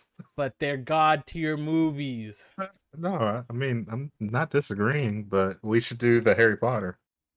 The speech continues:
Speaker 2: one through seven, part one and two.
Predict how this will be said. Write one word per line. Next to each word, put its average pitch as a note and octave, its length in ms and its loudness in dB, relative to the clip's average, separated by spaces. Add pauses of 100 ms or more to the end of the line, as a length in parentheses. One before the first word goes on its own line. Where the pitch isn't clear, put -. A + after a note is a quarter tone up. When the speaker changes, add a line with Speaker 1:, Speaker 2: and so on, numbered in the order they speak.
(180)
Speaker 2:
one G#2 200 2
through G#2 160 -2
seven, G2 420 0 (1000)
part G#2 180 4
one G2+ 180 0
and A2 160 0
two. F2 220 -6